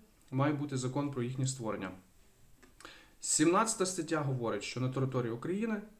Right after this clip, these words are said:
заборонені будь-які військові формування, не передбачені законом. А тридцять сьома стаття говорить про те, що будь-яка діяльність громадських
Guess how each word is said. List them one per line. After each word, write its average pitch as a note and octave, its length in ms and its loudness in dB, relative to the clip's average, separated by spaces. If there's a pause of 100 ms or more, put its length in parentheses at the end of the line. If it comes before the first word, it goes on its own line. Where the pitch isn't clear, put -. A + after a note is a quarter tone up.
(240)
заборонені C3 560 2
будь-які B2 460 -4
військові A#2 280 -4
формування, F#3 600 -2 (140)
не D3+ 360 2
передбачені A#2+ 640 -4 (240)
законом. B2+ 520 -2 (480)
А B2+ 100 -4
тридцять C#3+ 380 0
сьома A#3 300 4
стаття C3+ 380 0
говорить A2+ 460 -4
про C3 120 0
те, F3+ 240 2
що A2 360 -4 (840)
будь-яка C3+ 1120 2 (600)
діяльність C3+ 720 4 (100)
громадських C#3 600 2